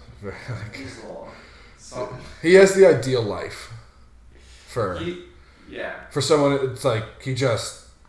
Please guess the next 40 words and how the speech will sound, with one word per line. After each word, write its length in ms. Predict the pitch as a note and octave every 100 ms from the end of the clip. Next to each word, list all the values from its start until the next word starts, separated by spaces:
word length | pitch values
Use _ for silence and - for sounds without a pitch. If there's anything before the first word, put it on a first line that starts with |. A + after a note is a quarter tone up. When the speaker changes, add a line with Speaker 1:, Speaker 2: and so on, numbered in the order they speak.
| -
Speaker 1:
got 300 | C#3 C3 A2+
ripped, 360 | B2+ C#3+ - D#3 D3 - - - - - - - - A2+
makes 280 | A2+ A2+
Speaker 2:
Well, 480 | E3 - - - -
Speaker 1:
music. 420 | A2+ A#2+ C3 B2+ B2+
Speaker 2:
let's 120 | C3
not 40 |
give 100 | -
him 120 | - -
too 180 | - G#2
much 260 | - -
credit. 220 | - - -
He's 140 | -
still, 460 | - - - - -
like, 140 | - - - - - - - - - -
Speaker 1:
Uh, 140 | C#2+ -
he 200 | G#2+ E2+
do. 220 | - C#2+ - - - - - D#3+
Speaker 2:
I 80 |
mean, 140 | F3 D3
he's 180 | D3 -
strong. 540 | - D3 F3+ - -
I'm 60 | D3
not, 480 | C#3+ - - - -
but 180 | A#2+ -
Speaker 1:
He 120 | E3+
Speaker 2:
he's 340 | C#3 G#2 E3
Speaker 1:
is. 20 | F3
Speaker 2:
not, 160 | D#3 A2+
like, 100 | A2+
f-, 400 | - - - - - - - - -
he's 220 | D#3+ D#3+
not, 320 | D#3 C3+ - -
like, 260 | - - - - - - - - -
Speaker 1:
He's 160 | D#3+ F3+
not 120 | -
shredded, 680 | - - A2+ B2+ C3 C3 G#2
but 400 | F#2+ - - - - - -
he 280 | A#2+ A2
is 400 | F2+ E2 - -